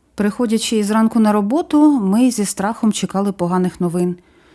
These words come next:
І потай переглядали сайти з відповідними вакансіями. Алла ходила похмуріша за хмару. «Що ж, зрозуміло, що з нас двох скоротять саме мене. Ти довше тут працюєш, маєш великий стаж,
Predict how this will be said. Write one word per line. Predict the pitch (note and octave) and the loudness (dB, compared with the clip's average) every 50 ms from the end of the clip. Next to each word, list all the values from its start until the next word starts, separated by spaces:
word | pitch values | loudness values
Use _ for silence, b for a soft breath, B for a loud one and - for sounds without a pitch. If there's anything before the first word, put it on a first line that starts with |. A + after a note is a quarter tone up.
| b b b b b | b b b b b
І | G3+ | -2
потай | E3+ - F#3+ F#3+ - A#3+ C#4+ E4+ D#4+ | 0 0 0 0 0 0 0 0 0
переглядали | - - C4+ A#3 A3 A3 A3 A3 D#4 E4 D#4+ D4 | 0 0 2 2 2 2 2 4 2 2 2 2
сайти | - - - F3 F3 F3+ F3+ - G#3 G3 | 0 -2 -2 -2 -2 -4 -4 -4 -6 -4
з | F#3 F3 | -4 -4
відповідними | E3 F#3 F3+ - - F3+ E3 F3 G3 F#3+ G#3 G#3 G3 G3 F#3 | -4 -4 -6 -4 -6 -4 -4 -4 -2 -2 0 0 0 0 0
вакансіями. | F3+ F3+ - E3+ E3 E3 D#3+ - - F#3 F3+ F3+ F3+ F#3 F#3 F3+ _ b b b b b b b b b b b b b b b | -2 -2 -4 -2 -2 -2 -2 -4 -4 -4 -4 -4 -2 -4 -4 -6 _ b b b b b b b b b b b b b b b
Алла | - D#3 E3+ F#3+ G3+ | -2 0 2 0 0
ходила | G3+ - G3+ F3+ G3 G3 G3 F3+ | -2 -2 -2 0 0 0 0 -2
похмуріша | F#3 F#3 F3 - - F#3+ G3+ A#3 A#3 A3 G3 - - G3 | -2 -6 -6 -2 0 2 2 2 2 2 0 -2 -2 -2
за | F3 E3+ F3 | -2 -2 -2
хмару. | - - E3+ D#3+ D#3 D3+ D3 D3+ D#3 - _ _ _ _ _ - - - | -2 0 0 0 0 0 -2 -4 -10 -14 _ _ _ _ _ -18 -12 -10
«Що | - - - F#3+ F3+ | -8 -6 -6 -6 -6
ж, | F3 - - - - _ _ - - _ _ - | -8 -10 -12 -14 -16 _ _ -20 -20 _ _ -4
зрозуміло, | G3 A#3 D4+ E4+ E4 B3+ C4+ B3 A3+ C#4 E4+ C#4+ G3 F#3+ | -2 0 2 2 2 4 4 4 4 4 4 2 0 0
що | - - F#3+ | -2 -2 0
з | G3 | 2
нас | G#3 G3 F#3+ F3 | 2 2 2 0
двох | F3 F#3+ G3 B3 C#4 - | 0 -2 -2 -2 -2 -4
скоротять | - - - F#3 F3+ G#3+ A3 - F#3 - | -4 -4 -4 -2 -2 -2 -4 -4 -6 -4
саме | - - F#3 F3 F3+ F3 E3 | -4 -2 0 2 2 2 2
мене. | E3 E3 D#3+ D#3+ D#3+ D#3 D#3 - b b b b b b b b b b | 2 2 2 2 0 0 -2 -6 b b b b b b b b b b
Ти | b C#4+ B3+ | b 0 0
довше | F#3+ F#3+ F3+ F3 - - G#3 | 2 4 2 2 2 -2 -4
тут | - F#3 E3+ - | -4 -4 -4 -4
працюєш, | E3 D#3 D3+ - - C4 D4 C#4 B3+ B3 - - - B B B B B B B B B | -4 -4 -4 -2 0 0 2 2 0 0 -4 -8 -16 B B B B B B B B B
маєш | B3 C#4+ C#4 - - | 4 4 4 4 2
великий | F3+ F3+ F3 E3 D3+ - D#3 | 0 0 0 0 0 -2 -4
стаж, | D3+ - - A#3 B3+ C#4 C4 B3+ - - - | -4 -4 -4 -4 -4 -4 -4 -6 -6 -10 -12